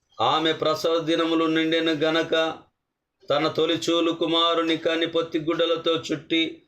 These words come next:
సత్రంలో వారికి స్థలము లేనందున ఆయనను పశువుల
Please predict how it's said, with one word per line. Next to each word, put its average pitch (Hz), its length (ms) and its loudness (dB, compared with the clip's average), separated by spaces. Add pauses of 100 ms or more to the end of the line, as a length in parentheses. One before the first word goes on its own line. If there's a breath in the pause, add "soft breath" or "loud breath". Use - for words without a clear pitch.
(140)
సత్రంలో 165 600 0
వారికి 160 400 0
స్థలము 160 400 0
లేనందున 160 540 2
ఆయనను 160 1000 2 (300 soft breath)
పశువుల 165 440 2